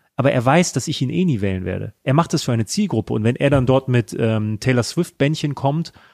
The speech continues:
und sonst was, dann ist das, dann macht das Sinn. Ich find's lächerlich, aber die Zielgruppe findet's vielleicht super. Deshalb glaub ich, dass er dort eine tolle Kampagne machen wird. Glaub, und ich, ich fänd's nicht cool, aber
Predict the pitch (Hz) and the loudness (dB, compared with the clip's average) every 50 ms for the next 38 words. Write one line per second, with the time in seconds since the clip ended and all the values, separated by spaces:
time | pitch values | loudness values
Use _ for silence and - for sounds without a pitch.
0 | _ _ - 135 113 107 127 143 - - 156 160 170 - - - - _ _ _ | _ _ -4 -4 0 0 0 0 0 -2 -2 -2 -2 -2 -8 -16 -20 _ _ _
1 | - - 127 123 135 - - - - - - 170 151 - - - - _ _ _ | -2 0 2 2 2 2 0 -2 -2 0 0 0 0 0 -2 -12 -14 _ _ _
2 | 120 117 139 160 - - - 117 - - - 147 190 196 147 98 87 - _ _ | 0 2 2 0 0 0 -4 -4 -4 -2 2 2 2 2 0 -4 -8 -12 _ _
3 | _ _ - 160 - - 175 156 - - 190 208 202 190 143 117 110 101 143 120 | _ _ -2 -2 0 2 0 0 4 4 2 4 4 4 4 4 2 0 0 0
4 | 117 120 120 - - - 220 233 - 147 120 - 110 - - 113 110 107 - - | 2 2 2 0 0 0 0 0 2 0 0 -2 -4 -4 -2 -2 -2 -2 -4 -6
5 | - 104 98 95 - - - 95 - 98 101 - - - - - - 120 - 131 | -2 -2 -2 -2 -2 -6 -10 -6 -4 -4 -6 -6 -8 -18 -20 -8 -6 2 2 2
6 | 110 107 131 135 151 147 139 - 135 - - 117 98 92 131 135 151 151 - 131 | 4 4 4 4 4 2 0 -2 -4 0 0 -2 0 2 2 2 2 2 0 -2
7 | 123 117 - - - 135 123 117 - 110 101 - 175 202 180 117 95 90 85 92 | -2 -2 -4 0 2 2 2 4 2 0 2 0 0 0 2 2 0 0 0 -2
8 | 92 87 87 87 - - _ - 147 104 98 156 - - - 107 - 131 123 117 | -6 -4 -4 -6 -6 -8 _ 0 0 0 0 -4 -8 -12 -14 -6 -4 -4 -4 -4
9 | _ _ - 147 127 - - - - - - _ - - - - 117 127 - - | _ _ -12 -12 -12 -12 -18 -18 -20 -20 -18 _ -16 -16 -4 -4 -4 -4 -2 -4
10 | 131 - - - 185 214 214 123 101 98 104 107 107 101 - | -6 -6 -4 -2 0 0 2 2 2 2 2 2 2 2 -2